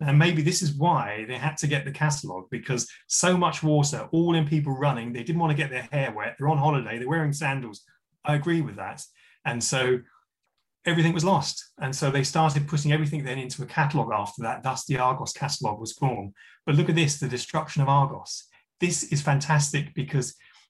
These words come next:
it reminds us of cinema from the seventies, where,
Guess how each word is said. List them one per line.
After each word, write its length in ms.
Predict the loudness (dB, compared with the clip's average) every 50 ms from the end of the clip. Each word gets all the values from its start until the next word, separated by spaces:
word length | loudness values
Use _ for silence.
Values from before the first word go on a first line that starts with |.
| _ _ _ -6
it 300 | -4 -4 -4 -4 -2 0
reminds 560 | 2 4 6 6 6 6 4 4 2 2 2
us 240 | 0 -2 -4 -8 -6 -4
of 160 | -4 -4 -4
cinema 440 | -4 -4 -2 0 2 2 2 2 2
from 180 | 0 -2 -6
the 80 | -4 -6
seventies, 880 | -6 -4 -2 -2 -2 -2 -4 -6 -12 -14 -14 -14 -12 -8 -8 -8 -8 -10 _ _ _ _
where, 320 | 0 0 2 2 0 -2